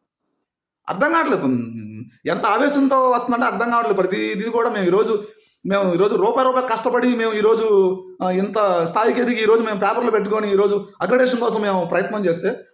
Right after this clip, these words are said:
ఒక పక్క పల్నాడు జిల్లాలో దొక్కారు, ఇటు పక్క గుంటూరులో దొక్కారు, ఇంకో పక్క అటు పోతే బాపట్ల కూడా దొక్కారు.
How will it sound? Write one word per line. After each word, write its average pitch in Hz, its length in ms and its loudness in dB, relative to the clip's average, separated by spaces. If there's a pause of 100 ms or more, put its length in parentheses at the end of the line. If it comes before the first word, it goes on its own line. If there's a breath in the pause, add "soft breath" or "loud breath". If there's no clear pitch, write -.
ఒక 180 160 -2
పక్క 202 140 -2
పల్నాడు 190 380 0
జిల్లాలో 226 240 0
దొక్కారు, 202 440 0 (540)
ఇటు 190 120 -2
పక్క 202 220 0 (380)
గుంటూరులో 214 420 2
దొక్కారు, 214 240 0
ఇంకో 180 220 2
పక్క 190 240 -2 (1120)
అటు 185 120 0
పోతే 202 580 2 (200)
బాపట్ల 214 320 0
కూడా 202 160 0
దొక్కారు. 131 320 -2